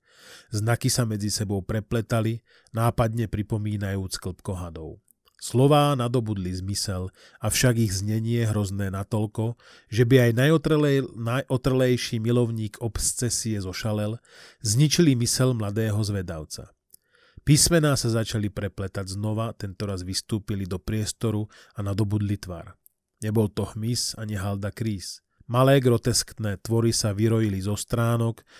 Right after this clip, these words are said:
a bežali mníchovi po rukách. Zahalili telo, obopli hruď, brucho, ruky aj nohy, štípali a hrízli. Zaútočili na uši, ponárali sa pod očné viečka do nosných dierok a nakoniec zaliezli aj do úst.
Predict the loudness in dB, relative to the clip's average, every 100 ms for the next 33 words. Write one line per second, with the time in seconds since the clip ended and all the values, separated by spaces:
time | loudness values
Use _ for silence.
0 | -18 -8 0 6 8 8 6 4 -2 -2
1 | 0 0 0 -2 -6 -6 -10 -12 -12 -18
2 | -20 _ _ -8 0 2 4 4 4 0
3 | -2 0 0 -2 -6 _ _ _ 2 10
4 | 10 10 2 4 8 8 6 -2 2 2
5 | 4 2 2 0 2 2 2 0 0 -2
6 | 0 0 -2 -6 -8 -4 -2 0 0 0
7 | -2 -2 0 -2 -4 -8 -12 _ _ -20
8 | -18 0 8 8 8 6 0 -2 -2 0
9 | 2 0 0 -4 -4 _ -4 0 2 4
10 | 4 4 2 0 -4 -4 -10 -6 -8 -6
11 | -6 -2 0 0 -2 -4 -2 0 -2 -4
12 | -8 -8 -4 0 0 -2 -4 -6 -6 -2
13 | 0 0 0 0 2 2 0 -2 -4 -6
14 | -8 -12 -16 -18 -20